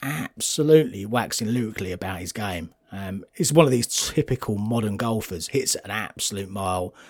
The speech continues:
makes loads of birdies, loads of eagles. He shot a fifty-eight on the Challenge Tour at the Swiss Challenge, um, a few years back. That was on a par seventy-two as well, so that takes some doing to shoot a fifty-eight on a seventy-two.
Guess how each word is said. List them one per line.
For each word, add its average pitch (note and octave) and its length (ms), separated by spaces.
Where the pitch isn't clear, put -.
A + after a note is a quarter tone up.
makes B2 240
loads G2+ 360
of F#2+ 100
birdies, G2+ 440
loads G2 260
of F#2 80
eagles. G2 680
He D3 80
shot - 240
a - 40
fifty-eight C#3+ 600
on A2 80
the A2 80
Challenge B2+ 380
Tour G2 180
at D#2+ 60
the - 80
Swiss - 420
Challenge, G2 600
um, G2 160
a D#2+ 80
few G#2+ 240
years G2 260
back. E2+ 300
That E3+ 160
was D#3+ 80
on D#3+ 80
a A#2+ 60
par B2+ 320
seventy-two A2 760
as F2 160
well, F2+ 220
so - 140
that A#2+ 180
takes - 560
some A#2+ 540
doing G2 260
to E2+ 100
shoot - 240
a F#2 40
fifty-eight F#2+ 640
on E2+ 100
a E2 60
seventy-two. - 800